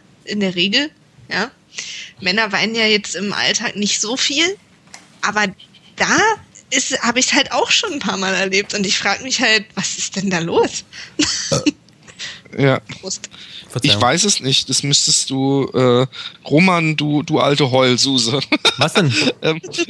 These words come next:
Speaker 2: nein, äh, ähm, sie hat es auch schon erlebt, dass Männer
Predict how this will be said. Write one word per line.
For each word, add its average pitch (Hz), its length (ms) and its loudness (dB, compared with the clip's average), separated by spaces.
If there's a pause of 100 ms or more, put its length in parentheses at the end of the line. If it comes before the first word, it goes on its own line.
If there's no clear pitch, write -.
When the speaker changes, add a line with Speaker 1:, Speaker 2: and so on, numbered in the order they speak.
(100)
Speaker 2:
nein, 160 480 -2
äh, 151 760 0
ähm, 139 300 -4 (440)
sie 139 200 0
hat 160 220 0
es - 120 -2
auch 151 200 2
schon 165 220 2
erlebt, 135 420 -2 (100)
dass 131 260 -2
Männer 127 500 0